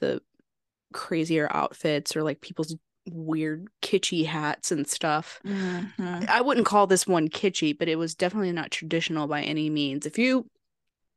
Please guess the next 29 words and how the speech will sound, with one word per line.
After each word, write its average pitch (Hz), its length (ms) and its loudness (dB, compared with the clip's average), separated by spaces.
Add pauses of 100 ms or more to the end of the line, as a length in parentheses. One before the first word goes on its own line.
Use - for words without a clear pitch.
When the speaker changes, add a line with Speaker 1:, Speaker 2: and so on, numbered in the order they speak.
(120)
Speaker 1:
if 220 120 0
you 226 100 6
watch, 175 420 2 (280)
you 151 120 -6
know, 143 180 -8 (380)
Kentucky 175 400 0
Derby 156 300 2
coverage, 147 440 -2
it 170 100 2
might 180 220 2
be, 165 280 0 (300)
this - 280 4 (480)
piece 226 260 2
I'm 175 100 0
talking 180 340 -2
about 151 260 -2
might 147 180 -4
be 151 80 -8
something 151 400 -2
that 135 120 -8
Johnny 147 340 0
Weir 143 360 -2
might 143 260 -6
wear 139 300 0
to 147 80 -6
cover 143 400 -4
the 147 100 -4
red 147 220 -6
carpet - 500 -6